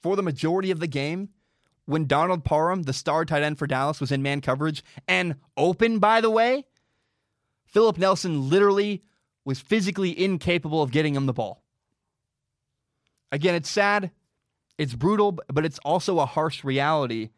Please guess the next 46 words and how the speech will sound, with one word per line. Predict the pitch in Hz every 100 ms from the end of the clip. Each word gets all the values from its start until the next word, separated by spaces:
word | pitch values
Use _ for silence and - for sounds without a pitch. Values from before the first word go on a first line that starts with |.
| _ _ _ _ _ _ _ _ _
to | 151
say | 135 139 135
that | 123 - _ _
Philip | 175 190
Nelson | 147 160 160 143 139 135 _ _ _ _ _
is | 143 151
the | 131
problem. | 143 156 151 123
He | 113 - 202 226
will | 208
be | 190 196
the | 170
reason | 156 156 151
why | 139
Dallas | 135 127 127 131
will | 135 135
not | 135 127
win | 123
more | 120 117
games. | 120 113 -
If | 135 131 _ _ -
Philip | 214 190
Nelson | 180 190 196 175
is | 147
the | 143
quarterback | 143 147 147 147
for | 143
Dallas, | 127 127 147 151 - _ _ _ _ _ _ _ _ -
they | 143
cannot | 139 175 143 127
win. | 117 90 _ -
It's | 123
not | 151 143 135
possible. | 123 - 104 - _ _ - - -
Now, | 190 185
I | 185
do | 185 285 339
want | 339
to | 302
say | 269
one | 220 208 208
thing. | 220 202
I |
want | 196 196
to | 196
defend | 170 - 175 180 185 170